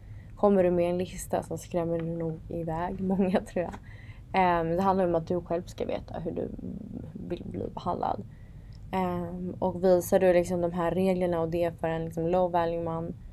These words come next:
så kommer de inte att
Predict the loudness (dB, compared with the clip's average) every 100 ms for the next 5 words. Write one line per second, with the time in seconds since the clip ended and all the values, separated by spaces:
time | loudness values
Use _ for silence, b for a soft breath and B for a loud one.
0 | B B B B -16 -6 -2 0 2 2
1 | 0 -4 -6 -2 0 0 0 0 -2 -6
2 | -10 -14 -16 -16 -16 -16 -16 -16 -12 -6
3 | -6 -6 -8 -8 -8 -12 -16 -16